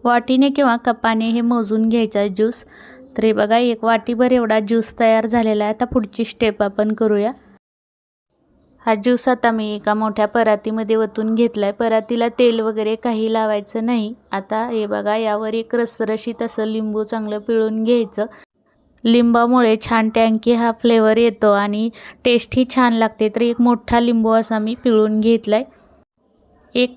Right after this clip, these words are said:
टीस्पून एवढं आता यामध्ये आपण मीठ देखील घालून घेणार आहोत. मीठ थोडंसं कमी घातलं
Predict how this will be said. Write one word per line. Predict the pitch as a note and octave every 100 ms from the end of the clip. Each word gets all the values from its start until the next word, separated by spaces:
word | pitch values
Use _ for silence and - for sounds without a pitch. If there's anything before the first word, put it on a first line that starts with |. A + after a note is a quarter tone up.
| -
टीस्पून | C4 B3+ - A#3+
एवढं | A#3+ A#3
आता | A3 G#3 A3
यामध्ये | A3 G#3+ G#3+ A3 A3+
आपण | A3+ G#3+ G#3+
मीठ | A#3 A3+ A3
देखील | G#3 A3 A#3
घालून | A#3+ A3+ G#3+ G#3+
घेणार | A3 G#3 G3+
आहोत. | G#3+ G#3+
मीठ | A#3+ B3 B3
थोडंसं | C4+ B3 A#3+ B3
कमी | A#3+ B3 A3+ A3+
घातलं | A3+ A3 A3